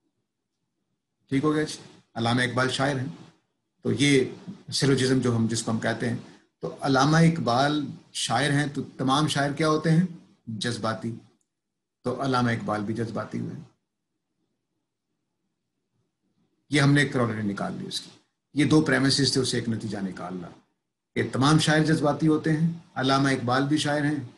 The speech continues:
लिहाजा अल्लामा इकबाल भी जज्बाती हैं। ये deductive लॉजिक है। अब यहाँ इसको जोड़ दिया, तमाम नशावर चीज़ें हराम हैं। वही पहला लाइन देखिए, तमाम शायर जज्बाती हैं,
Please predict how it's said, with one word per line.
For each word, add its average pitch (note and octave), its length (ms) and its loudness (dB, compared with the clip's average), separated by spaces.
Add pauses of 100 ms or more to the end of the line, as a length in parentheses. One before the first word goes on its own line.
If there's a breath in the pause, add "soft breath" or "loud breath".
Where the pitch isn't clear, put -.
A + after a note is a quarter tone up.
(220)
लिहाजा A#2 360 -2 (680)
अल्लामा A#2+ 320 0
इकबाल G#2 300 -4
भी A#2+ 140 -4
जज्बाती F3+ 420 0
हैं। - 180 -4 (920)
ये E3 500 2
deductive C3 420 -2
लॉजिक F2+ 300 -12
है। - 240 -20
अब C#3 160 0
यहाँ C#3 280 2
इसको C3+ 280 0
जोड़ G#2 260 -6
दिया, E2 240 -14 (1080)
तमाम E3 460 6
नशावर D3+ 340 2
चीज़ें C#3 240 -2
हराम C3+ 260 0
हैं। B2 200 -8 (760)
वही B2 220 -2
पहला B2+ 240 -2
लाइन B2 400 -6
देखिए, B2 260 -2
तमाम C3+ 400 0
शायर C#3 220 -2
जज्बाती C3 480 -2
हैं, C#3 120 -2